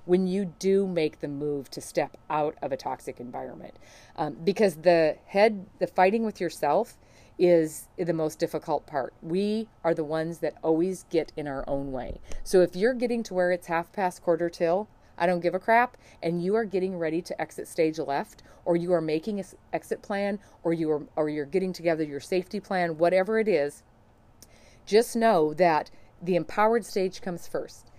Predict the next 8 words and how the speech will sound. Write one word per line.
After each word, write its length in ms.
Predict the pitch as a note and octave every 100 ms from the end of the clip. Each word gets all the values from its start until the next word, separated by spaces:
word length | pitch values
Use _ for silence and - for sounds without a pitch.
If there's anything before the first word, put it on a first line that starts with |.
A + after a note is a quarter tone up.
| -
and 160 | F3+ F#3
it 100 | -
could 200 | B3 F3+
last, 560 | E3 D#3 D3+ - - _ _ _ _ _ _ _ _ _ _ _
you 100 | F#3+
know, 260 | E3 C3+ C#3 _ _ _ -
a 60 | E3+
week, 360 | D#3+ F#3+ -